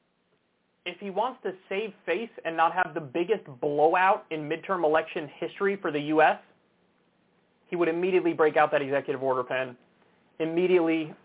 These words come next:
eliminate all student loan debt, immediately legalize marijuana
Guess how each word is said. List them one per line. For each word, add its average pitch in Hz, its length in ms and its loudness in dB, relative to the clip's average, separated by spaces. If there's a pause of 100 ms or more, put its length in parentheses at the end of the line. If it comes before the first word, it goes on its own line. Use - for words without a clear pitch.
(340)
eliminate 165 600 2
all 165 240 6
student 160 300 -4
loan 135 220 -2
debt, 123 300 2 (180)
immediately 165 500 0
legalize 156 520 4
marijuana 135 600 -4